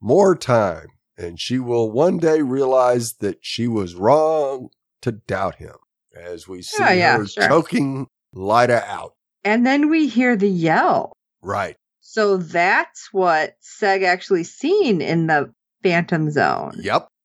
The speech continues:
Speaker 2: So that surprised me.
Speaker 1: Yes, it did.
Speaker 2: Because Zod even stopped and he looked like, "What the hell?"
Speaker 1: Yeah. <laughs>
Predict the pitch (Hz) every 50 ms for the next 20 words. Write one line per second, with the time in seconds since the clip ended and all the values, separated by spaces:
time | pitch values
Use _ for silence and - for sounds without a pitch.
0 | _ _ - - 196 180 160 151 147 143 127 95 - 131 127 127 165 170 175 254
1 | 440 415 - - - 247 - - - 165 139 131 127 120 127 139 - - 147 123
2 | 92 71 76 135 185 208 - _ _ _ - 151 120 101 98 95 95 92 - 113
3 | 107 - 120 143 160 156 311 294 294 311 294 254 208 - - - 156 165 180 175
4 | - - 403 427 302 262 226 190 185 175 165 156 - - - - - - 165 185
5 | - 330 196 156 - - 151 160 170 185 185 170 160 156 196 247 - _ - 180
6 | 156 139 - - - 226 294 - - 202 180 175 185 190 226 302 349 - - 131
7 | 120 117 127 131 127 110 - _ _ _ _ - - 185